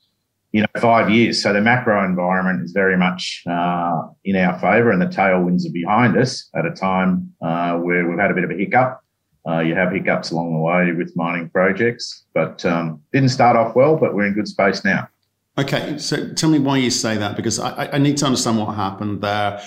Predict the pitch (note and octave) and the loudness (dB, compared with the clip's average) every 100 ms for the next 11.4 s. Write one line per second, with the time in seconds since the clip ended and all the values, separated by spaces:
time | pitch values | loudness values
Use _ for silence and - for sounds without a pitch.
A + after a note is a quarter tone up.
0 | - - G2+ A2 A2+ - A2+ G#2+ F2+ G2+ | -16 -6 -2 0 0 -2 -2 -4 -4 -4
1 | G2+ G#2 G2+ G2+ G#2+ G#2 G2 - G2+ G#2 | -2 -2 -2 -4 -6 -6 -6 -8 -8 -8
2 | - - G#2+ G2 F#2+ G2 G2 G#2 F#2+ - | -8 -8 -6 -6 -4 -6 -6 -8 -10 -10
3 | G2+ - G2+ - G#2 G2+ F#2+ G2 F#2+ F#2+ | -8 -6 -8 -8 -8 -8 -6 -6 -4 -4
4 | G2+ F#2+ F#2 F#2+ G2+ F#2 F#2+ F#2+ F#2+ G2+ | -4 -6 -8 -8 -8 -8 -10 -8 -6 -6
5 | F#2+ - F#2 - - - - - C3 C#3+ | -6 -6 -10 -10 -20 -20 -20 -6 0 2
6 | D3 B2 A#2+ A#2+ A2+ - A2+ G2+ A2 G#2+ | 2 0 2 2 0 -2 -4 0 2 2
7 | G2+ G2+ F#2+ A2+ G#2+ A2 G2+ G2 - G2 | 2 0 -2 0 0 0 -2 -2 -4 -2
8 | F#2+ F#2 - - - F#2+ F#2 F2 E2+ - | -2 -6 -10 -8 -4 -2 -2 -4 -4 -4
9 | G2 G#2+ A2 A2+ G#2+ - A#2 G2+ F2 F2+ | -2 -2 -2 -2 -4 -4 -2 0 0 -4
10 | C3 - _ _ _ _ _ _ - A2 | -6 -14 _ _ _ _ _ _ -8 -4
11 | G2 F#2+ F2 F2 | -2 -4 -6 -8